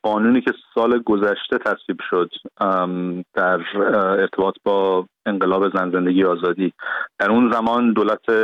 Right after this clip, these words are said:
آقای ترودو گفت که، ام، قوانین رو تغییر می‌دن و می‌گن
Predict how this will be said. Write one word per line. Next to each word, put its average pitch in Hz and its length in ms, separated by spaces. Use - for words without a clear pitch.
آقای 98 220
ترودو 107 460
گفت - 240
که، 107 440
ام، 98 300
قوانین 95 300
رو 104 160
تغییر 101 340
می‌دن 117 320
و 104 100
می‌گن 92 340